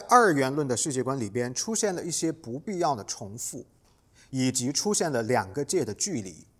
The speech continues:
他的目标就是要拿掉这些重复的内容，然后把上面这个 world 的那些绝对的 forms and matters 跟下面这些具体的有形质的事物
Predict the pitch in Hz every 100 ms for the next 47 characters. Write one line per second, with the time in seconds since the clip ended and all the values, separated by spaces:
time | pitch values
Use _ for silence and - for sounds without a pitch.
0 | _ _ _ - 185 185 160 143 143 143
1 | 143 147 120 120 101 110 - 147 202 170
2 | 151 156 147 117 113 180 185 151 123 101
3 | 95 - - 123 143 180 - 101 - _
4 | - 247 220 202 165 175 139 120 120 196
5 | 208 131 110 117 131 139 - 113 123 170
6 | 123 - 135 165 226 - - 143 120 110
7 | _ - 113 156 151 117 156 - - -
8 | - 170 - 247 208 185 156 165 156 156
9 | - 277 214 - 113 110 107 98 - 98
10 | 117 214 147 - 147 131